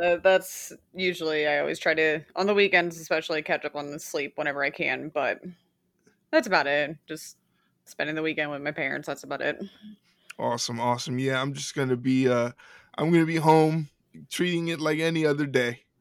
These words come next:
Speaker 1: Yeah, just
Speaker 2: <laughs>
Speaker 1: a Monday, but I don't know, and, like, a non-average Monday, I guess.
Speaker 2: Right. Right, yeah, definitely. I know what you feel. It's like, it, it, it doesn't feel like, uh,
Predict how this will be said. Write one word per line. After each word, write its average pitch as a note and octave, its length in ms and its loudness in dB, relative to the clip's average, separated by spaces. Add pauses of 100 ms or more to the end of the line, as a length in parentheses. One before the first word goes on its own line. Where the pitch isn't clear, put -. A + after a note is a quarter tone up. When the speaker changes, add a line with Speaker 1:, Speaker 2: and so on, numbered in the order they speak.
(140)
Speaker 1:
Yeah, C#4+ 220 2 (400)
just - 300 -8 (100)
Speaker 2:
<laughs> F3 560 -2
Speaker 1:
a D4+ 60 4
Monday, F#3 500 6
but D#3+ 380 2 (400)
I F3 100 2
don't D#3+ 100 0
know, D3 140 -2
and, D#3+ 80 -4
like, D#3+ 160 0
a D#3+ 40 0
non-average D#3 800 -2
Monday, C#3+ 520 -2 (100)
I C3+ 80 -4
guess. A2+ 300 -2
Speaker 2:
Right. C#3+ 360 2 (560)
Right, C#3+ 320 4
yeah, C3 360 4
definitely. B2+ 680 2
I C3 60 0
know C#3 140 2
what C3+ 180 0
you C3 80 -8
feel. C3 680 2
It's C3 160 -4
like, C#3 200 0 (300)
it, D#3+ 440 4
it, E3+ 100 2
it E3+ 160 4
doesn't G#3+ 340 2
feel G3 240 2
like, F3+ 300 2
uh, E3 300 2